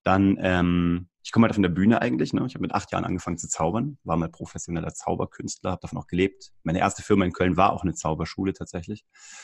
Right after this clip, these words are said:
Und bin dann aber wieder zurück zum Film gekommen und zum Fernsehen und hab dann noch selber gemacht am Anfang.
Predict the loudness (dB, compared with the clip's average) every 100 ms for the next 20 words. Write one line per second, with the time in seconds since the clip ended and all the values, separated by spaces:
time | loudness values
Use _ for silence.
0 | -16 0 4 6 6 8 8 6 4 4
1 | 4 4 2 0 4 8 8 6 -2 -6
2 | -8 -8 -6 -2 2 2 2 0 -2 -6
3 | _ _ -20 _ _ -2 4 4 4 4
4 | 4 4 -2 -4 -8 -8 -12 -20